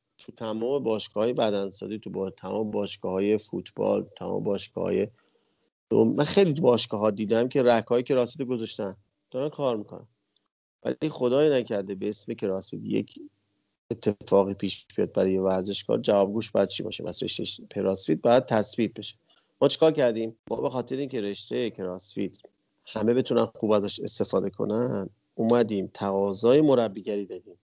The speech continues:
که عزیزانی که می‌خوان تو باشگاه‌های کراسفیت، تا الان هر فعالیتی بوده، بوده، کاری ندارم به گذشته، ما چون رشتهٔ کراسفیت می‌خواستیم توسعه بدیم دیگه، پس دنبال مربیگریش نبودیم،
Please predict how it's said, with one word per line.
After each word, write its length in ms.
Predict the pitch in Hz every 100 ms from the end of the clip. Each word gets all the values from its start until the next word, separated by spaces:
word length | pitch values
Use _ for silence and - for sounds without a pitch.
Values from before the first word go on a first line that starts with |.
| _
که 460 | - 104 104 104 104 -
عزیزانی 640 | 107 104 101 107 135 120
که 120 | -
می‌خوان 400 | 101 101 101 98
تو 100 | -
باشگاه‌های 580 | 98 101 95 - 101 123
کراسفیت، 560 | 120 95 95 - 104 98 _ _ _ _
تا 180 | - 151
الان 220 | 151 170
هر 160 | 170 170
فعالیتی 680 | 165 156 151 147 143 139 156
بوده، 280 | 151 143
بوده، 360 | 127 107 95 92 _ _
کاری 240 | - 117 117
ندارم 320 | 104 92 87
به 60 |
گذشته، 520 | 90 92 101 - 104 - _ _ _ -
ما 80 |
چون 220 | 113 127 127
رشتهٔ 260 | 113 123
کراسفیت 420 | - 107 107 131
می‌خواستیم 280 | 127 117 139
توسعه 440 | 139 107 - 110 127
بدیم 280 | 107 95
دیگه، 320 | 95 95 92 90 _ _ _ _
پس 140 | - -
دنبال 260 | 101 113
مربیگریش 680 | 123 110 101 98 104 113 -
نبودیم، 340 | 127 98 92